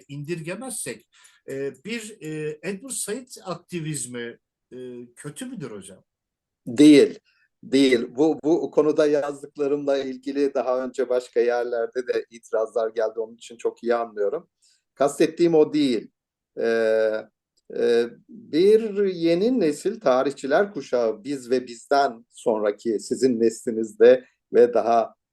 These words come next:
Speaker 2: e, aşağıya doğru, e, politik aktivist kimliği çok güçlü olan bir tarihçiler kuşağı.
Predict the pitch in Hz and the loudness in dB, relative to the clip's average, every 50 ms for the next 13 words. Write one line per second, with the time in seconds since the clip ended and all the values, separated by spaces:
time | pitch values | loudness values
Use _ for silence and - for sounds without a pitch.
0 | - 110 107 113 113 117 120 117 113 - 127 110 107 107 117 113 110 110 110 104 | -12 -8 -6 -4 -4 -4 -4 -6 -4 -2 -2 -2 0 2 0 0 0 0 -2 -2
1 | 104 101 104 123 170 202 214 - _ _ _ _ _ _ _ _ _ _ - - | -2 -2 -2 -4 -4 -4 -6 -10 _ _ _ _ _ _ _ _ _ _ -6 -2
2 | 131 131 131 135 131 131 131 131 127 - - - - - - - - _ _ _ | 0 2 2 2 0 0 -2 -2 -4 -4 -6 -10 -14 -18 -20 -20 -20 _ _ _
3 | _ _ _ _ _ _ - 147 143 156 156 156 - 233 233 233 - - - _ | _ _ _ _ _ _ 2 2 4 4 2 2 0 -2 -2 -2 -8 -18 -20 _
4 | _ _ _ _ _ _ _ - 143 143 - - - 165 143 175 208 202 - - | _ _ _ _ _ _ _ -6 -6 -6 -6 -2 0 2 2 2 0 -2 -4 -8
5 | - - - - - 151 147 147 147 143 165 185 196 - - 185 185 - - 139 | -14 -18 -12 -4 -2 -2 0 0 0 0 -2 -2 -2 0 0 0 0 0 -2 -4
6 | 135 - - - 233 240 196 131 139 139 143 139 143 156 151 156 - 135 131 135 | -4 -4 0 4 6 6 6 6 4 2 0 -2 -4 -6 -4 -2 0 0 0 2
7 | 131 135 127 - - - 135 131 135 139 135 - - _ - 110 - - 120 113 | 0 -2 -4 -6 -10 -10 -4 0 2 2 2 0 -4 _ -18 -18 -8 -4 -2 -2
8 | 107 101 92 90 - | -2 -2 -4 -6 -8